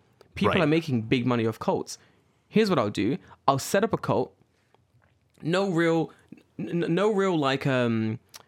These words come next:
Speaker 1: hardline ideas, you know? Nothing too controversial.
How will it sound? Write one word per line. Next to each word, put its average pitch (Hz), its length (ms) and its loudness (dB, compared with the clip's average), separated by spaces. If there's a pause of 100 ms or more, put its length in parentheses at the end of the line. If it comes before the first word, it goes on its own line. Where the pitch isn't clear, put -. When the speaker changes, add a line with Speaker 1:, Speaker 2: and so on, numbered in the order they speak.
(180)
Speaker 1:
hardline 120 880 0
ideas, 110 640 -4 (180)
you - 80 -4
know? 120 240 0 (220)
Nothing 202 420 0
too 175 300 -2
controversial. 123 840 -2